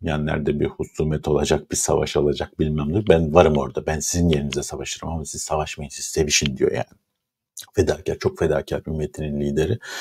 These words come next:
Yani "Sizin yerinize ben sevişirim." dese daha mı iyiydi? Değil mi? Öyle de diyebilirdi ama demiyor işte. Fedakar adam kendisi savaşırken istiyor ki vatandaş sevişsin,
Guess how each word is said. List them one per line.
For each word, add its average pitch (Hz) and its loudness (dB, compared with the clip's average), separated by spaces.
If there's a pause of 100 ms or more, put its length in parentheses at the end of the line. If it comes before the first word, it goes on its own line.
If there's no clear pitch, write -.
(280)
Yani 85 8
"Sizin 90 8
yerinize 85 6
ben 87 6
sevişirim." 80 2
dese 76 4
daha 87 6
mı 123 12
iyiydi? 73 4 (640)
Değil 175 10
mi? 73 2 (120)
Öyle 95 10
de 104 10
diyebilirdi 69 4
ama 78 2
demiyor 82 8
işte. - -6 (220)
Fedakar 80 0
adam 73 -2
kendisi 80 -2 (340)
savaşırken 87 6
istiyor - 8
ki 117 8
vatandaş 82 6
sevişsin, - 2